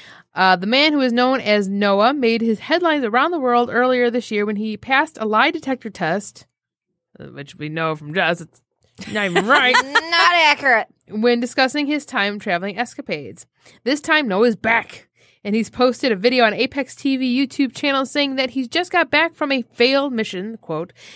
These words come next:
Speaker 1: and that he wants to spread the truth about the reality of time travel. In the video, he claims to have made two stops, one in twenty sixty and one in twenty, twenty-one twenty, which is where he captured the footage as a part of a s-, top secret mission.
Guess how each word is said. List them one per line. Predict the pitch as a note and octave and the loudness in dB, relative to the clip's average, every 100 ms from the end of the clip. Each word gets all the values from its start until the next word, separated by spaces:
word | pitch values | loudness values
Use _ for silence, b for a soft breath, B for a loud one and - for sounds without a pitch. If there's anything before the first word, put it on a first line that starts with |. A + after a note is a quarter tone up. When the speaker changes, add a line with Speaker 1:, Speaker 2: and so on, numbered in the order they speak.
| B B G3+ | B B -8
Speaker 1:
and | - G#3 A3 | 0 2 2
that | A3+ | 2
he | A#3+ | 2
wants | B3 A#3 | 0 0
to | G#3 | -2
spread | G3+ - A#3 D4 | -2 2 2 2
the | E4 | -2
truth | - A#3 | -2 -2
about | A3+ G3+ G#3 - | 0 0 0 -2
the | G3+ | -6
reality | G3+ F3+ E3 F3 | 0 0 0 -2
of | G3 | -4
time | - C#4+ D4+ | -2 -2 -2
travel. | - F3 C#3 F#2+ - B B B B B | -4 -8 -8 -16 -20 B B B B B
In | G#3+ | 0
the | A3 | 0
video, | D#4 F4+ F4+ | 2 4 4
he | E4 | 2
claims | - D#4 D4+ D4 | -2 -2 -2 -2
to | - | 0
have | D#4+ D4 | 0 2
made | A3+ G#3+ G#3 | 0 0 0
two | A3 G3+ | -2 -4
stops, | - C#4 F#3+ - | 0 2 0 -6
one | E3 E3+ | -4 -2
in | F3+ | -2
twenty | F#3+ A3 B3+ | -2 -4 -4
sixty | - F#3 - E3 D#3+ - B B - | -4 -8 -8 -6 -6 -8 B B -2
and | C4+ | 2
one | F#3 F3+ | 2 2
in | G3+ | 0
twenty, | G3 F3+ F3 F3+ - - | -4 -4 -2 -2 -6 -8
twenty-one | A3 A3+ G3+ G#3 | -2 0 2 -2
twenty, | E4 D4+ G3+ G#3+ B B - | -2 -2 -2 -4 B B -2
which | A#3+ - | -2 0
is | G#3+ G#3+ | 0 2
where | G3+ A3 | 2 2
he | B3 | 2
captured | - A#3+ - A#3+ | 0 -4 -2 -6
the | |
footage | B3+ G#3+ F3+ F3+ | -2 0 0 -2
as | - G3+ G3+ | -2 -2 -2
a | G3+ | -6
part | - F3 F#3 | -4 -4 -4
of | |
a | G3 | -8
s-, | - - | -14 -18
top | - F3+ - | -12 -12 -12
secret | E3 G3+ A#3+ | -12 -8 -4
mission. | C4+ F3 C#3+ | -4 -6 -10